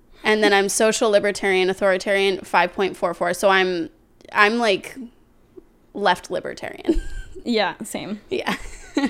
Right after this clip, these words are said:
Speaker 2: That's where my little dot is.
Speaker 1: Oh, wow, you're more liberal than I am.
Speaker 2: I'm not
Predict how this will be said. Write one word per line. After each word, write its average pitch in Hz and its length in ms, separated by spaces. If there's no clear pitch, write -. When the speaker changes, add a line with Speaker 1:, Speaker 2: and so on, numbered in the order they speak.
Speaker 2:
That's 202 220
where 214 100
my 127 200
little 113 200
dot - 220
is. - 240
Speaker 1:
Oh, 277 120
wow, 302 180
you're 453 180
more 523 280
liberal 494 200
than 381 120
I 427 100
am. 285 360
Speaker 2:
I'm 285 160
not 240 200